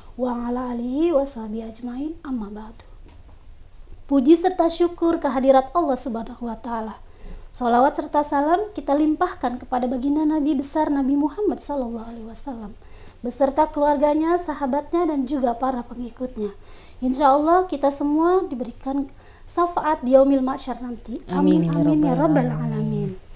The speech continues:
Speaker 1: Apa kabar mitra G I C? Jumpa lagi di program Mutiara Al-A'la. Saat ini saya bersama,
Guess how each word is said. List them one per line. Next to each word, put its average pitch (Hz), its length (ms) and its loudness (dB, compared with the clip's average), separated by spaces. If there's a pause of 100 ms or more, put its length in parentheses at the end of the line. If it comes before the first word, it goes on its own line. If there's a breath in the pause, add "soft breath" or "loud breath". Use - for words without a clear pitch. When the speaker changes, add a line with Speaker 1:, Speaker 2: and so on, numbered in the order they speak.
(920 soft breath)
Speaker 1:
Apa 262 120 6
kabar 294 320 10
mitra 381 360 6
G 349 160 8
I 381 200 12
C? 381 200 2 (240)
Jumpa 262 400 6
lagi 302 280 6
di 269 120 4
program 302 480 6
Mutiara 302 520 6
Al-A'la. 240 720 0 (320 soft breath)
Saat 240 400 0
ini 339 240 8
saya 254 320 4
bersama, 226 680 -4